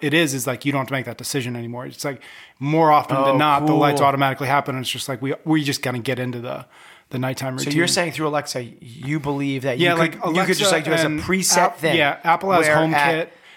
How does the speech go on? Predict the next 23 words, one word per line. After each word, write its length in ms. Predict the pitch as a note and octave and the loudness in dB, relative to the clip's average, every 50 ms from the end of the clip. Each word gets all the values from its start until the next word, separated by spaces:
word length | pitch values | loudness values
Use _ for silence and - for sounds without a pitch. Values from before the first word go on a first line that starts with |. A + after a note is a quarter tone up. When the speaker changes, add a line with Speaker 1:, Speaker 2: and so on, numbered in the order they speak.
| - _ - | -20 _ -4
Speaker 1:
um, 220 | D3 D3 D3 D3 E3+ | -2 0 0 0 0
and 140 | F#3+ F3 F3 | 0 2 4
there 100 | F#3 F#3+ | 4 4
are 20 | |
a 40 | F3+ | 4
couple 220 | - F#3 D#3 E3 | 2 0 0 0
more 160 | D#3+ D#3 D3 | 2 2 2
players 380 | C#3 - - D3 D3 C#3+ C#3 C3 | 2 2 -2 0 0 0 -2 -2
in 80 | C3+ C3+ | -4 -6
the 60 | B2+ | -4
space 240 | - - D3 C#3 B2 | -4 -2 -2 -2 -2
of 60 | - C#3 | 0 2
smart 100 | C#3 C#3+ | 4 4
Speaker 2:
relative 300 | D3+ D#3 C#3+ - E3 C3+ | 4 2 2 0 -2 -2
to 140 | B2 - D#3+ | -2 -2 -2
Speaker 1:
homes. 80 | C#3 | 0
Speaker 2:
when 140 | C#3 D3 D3 | 0 -2 -2
the 80 | C#3+ C#3 | -2 -2
sun 340 | - - - C#3+ D3 D3+ D#3 | 0 0 2 0 0 -2 -4
sets, 560 | D3 - - C#3 B2+ C3 - - - - - | -4 -2 -2 -2 -4 -4 -10 -10 -10 -8 -6
you 100 | B2+ B2+ | -6 -6
could 160 | - C3+ B2 | -6 -6 -6
say, 520 | - - C#3+ C3+ C3 C3 C3 B2 A#2+ A2+ | -4 -2 -2 -2 -2 -2 -6 -8 -10 -14